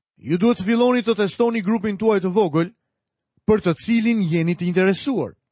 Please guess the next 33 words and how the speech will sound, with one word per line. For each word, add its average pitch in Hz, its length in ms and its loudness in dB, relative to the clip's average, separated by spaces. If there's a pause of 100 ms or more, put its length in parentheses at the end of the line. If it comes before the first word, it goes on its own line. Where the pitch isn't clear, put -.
(880)
Në 98 140 -12
vend 175 240 0
që 208 80 2
të 196 140 -2
jenë 214 180 0
super 208 320 0
shpirtëror, 190 640 0 (500)
ndoshta 117 320 -2
janë 202 100 2
duke 202 220 2
ndjekur 208 400 0
një 208 140 2
antikrisht. 202 580 -6 (760)
Zoti 180 520 0
ynë 226 100 -6
paralajmëroi 202 640 4
për 196 160 2
njerëz 214 320 0
të 190 160 0
tillë 247 300 -2
në 180 100 2
predikimin 180 640 -2
mbi 175 160 -2
mal, 120 240 -4 (720)
sepse 156 320 -4
do 185 80 2
të 175 160 0
dalin 190 320 2
krishtër 190 480 -2
të 170 160 0
rrem 202 320 0
dhe 160 160 0
profet 160 480 -2